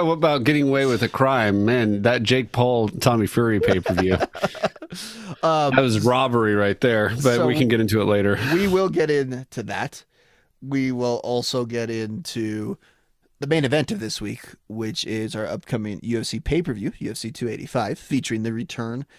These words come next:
Speaker 2: and debut in the heavyweight division of Jon Jones. But we first must talk about what happened in the U F C last night. And if you want to comment on anything we talk about, you want to confess to a murder, M M A livecast at gmail dot com,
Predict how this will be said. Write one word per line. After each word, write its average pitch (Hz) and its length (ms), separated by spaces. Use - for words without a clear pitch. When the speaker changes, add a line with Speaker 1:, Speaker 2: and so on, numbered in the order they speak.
Speaker 2:
and 120 160
debut 107 540
in 110 100
the - 60
heavyweight 101 340
division 131 460
of 127 120
Jon 104 280
Jones. 170 420
But 214 300
we 143 160
first 135 420
must 127 320
talk 123 160
about 113 240
what 117 160
happened 113 360
in 120 220
the 117 80
U 110 220
F 101 80
C 107 160
last 85 240
night. 104 140
And 117 80
if 123 80
you 233 80
want 277 100
to 180 100
comment 147 300
on 113 100
anything 165 340
we 135 120
talk 113 220
about, 98 160
you 147 40
want 202 100
to - 120
confess 220 260
to 202 120
a 180 40
murder, 202 340
M 139 160
M 175 80
A 175 100
livecast 156 580
at 156 100
gmail 135 340
dot 147 180
com, 127 380